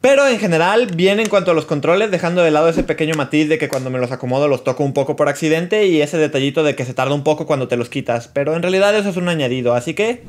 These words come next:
en general todo chido. Y ahora hablemos de los micrófonos, que para no aburrirte con la terminología que siempre tienen en sus páginas del montón de micrófonos y tecnologías que tienen, aquí te va la prueba.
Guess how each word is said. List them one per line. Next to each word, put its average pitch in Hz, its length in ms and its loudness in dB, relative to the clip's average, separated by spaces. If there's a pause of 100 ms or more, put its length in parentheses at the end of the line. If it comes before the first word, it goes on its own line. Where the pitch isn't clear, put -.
(160)
en 208 140 -6
general 262 360 2
todo 151 180 0
chido. 120 420 -2
Y 277 160 4
ahora 220 400 2
hablemos 175 340 2
de 196 80 0
los 165 120 0
micrófonos, 143 580 -2
que 143 140 -2
para 143 200 0
no 151 100 0
aburrirte 190 440 0
con 180 160 -2
la 151 80 0
terminología 143 600 -2
que 170 120 -2
siempre 170 320 -2
tienen 170 240 -2
en 156 80 -4
sus 131 140 -6
páginas 139 440 -4
del 123 100 -4
montón 120 360 -4
de 131 80 -4
micrófonos 131 680 -4
y 123 80 -8
tecnologías 120 560 -4
que 170 120 -6
tienen, 233 440 -2
aquí 214 220 -4
te 233 80 2
va 202 80 2
la 156 160 -2
prueba. 120 320 2